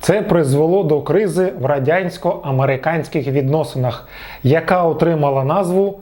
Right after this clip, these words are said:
Карибська криза. Вона стала кульмінацією холодної війни. Ситуація була вкрай небезпечною, і дуже добре, що лідерам країн Кеннеді і Хрущову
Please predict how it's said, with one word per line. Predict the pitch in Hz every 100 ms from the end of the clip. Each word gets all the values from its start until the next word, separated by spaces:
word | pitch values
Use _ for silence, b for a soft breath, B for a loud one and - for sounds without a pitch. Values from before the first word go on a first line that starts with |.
| B B B
Карибська | 147 139 170 139 - - 143 -
криза. | - 139 151 120 110 92 - - - B B B
Вона | - 135 202 233
стала | - 214 208 190
кульмінацією | - 202 196 190 185 214 202 190 165 165 196
холодної | 202 175 170 190 160 170 170
війни. | 160 175 175 160 117 - - _ B B B
Ситуація | - - 151 165 165 190 196 170 151
була | 139 156
вкрай | 151 131 - 156 170 175
небезпечною, | 165 156 - 170 151 - 135 131 117 B B B
і | 151
дуже | 139 180 160 156
добре, | 123 151 202 165 147 117 B B
що | B - 156
лідерам | 180 202 156 151 135
країн | 151 160 160 131 -
Кеннеді | - 185 165 139 131
і | 202 143
Хрущову | - 135 131 - 214 202 147